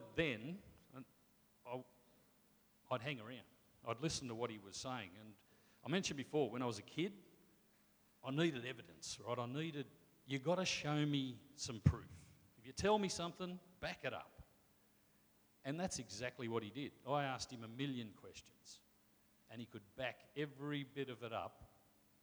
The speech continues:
with biblical truth. And I reckon probably a month or two in, he thought, "I got this bloke," 'cause he's asking all the questions and I got all the answers.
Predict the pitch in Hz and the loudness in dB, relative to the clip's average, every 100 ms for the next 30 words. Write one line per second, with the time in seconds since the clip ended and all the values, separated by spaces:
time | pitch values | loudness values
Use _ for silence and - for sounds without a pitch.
0 | _ _ _ _ _ _ - 104 117 113 | _ _ _ _ _ _ -16 -10 -4 -4
1 | 107 - 90 - 117 - - - _ - | -6 -14 -16 -8 -8 -8 -20 -20 _ -20
2 | - _ _ _ _ _ _ _ _ _ | -20 _ _ _ _ _ _ _ _ _
3 | 113 113 110 104 117 139 170 175 139 117 | -14 -12 -12 -8 2 4 4 2 -2 0
4 | 175 165 131 117 104 135 135 - 120 - | 0 0 0 -4 -8 -8 -8 -8 -10 -8
5 | 120 113 113 92 117 95 92 131 87 - | -10 -10 -14 -12 -12 -10 -8 -10 -10 -6
6 | 107 143 - - - _ _ _ _ _ | -4 -4 -6 -20 -20 _ _ _ _ _
7 | _ - - - - - - _ _ 117 | _ -20 -20 -20 -20 -20 -20 _ _ -18
8 | 107 120 135 135 120 113 104 - 139 135 | -8 -2 -2 -2 -4 -4 -6 -4 -6 -6
9 | 143 113 113 107 131 123 117 113 113 - | -8 -8 -8 -4 -4 -2 -4 -6 -8 -14
10 | - - | -18 -20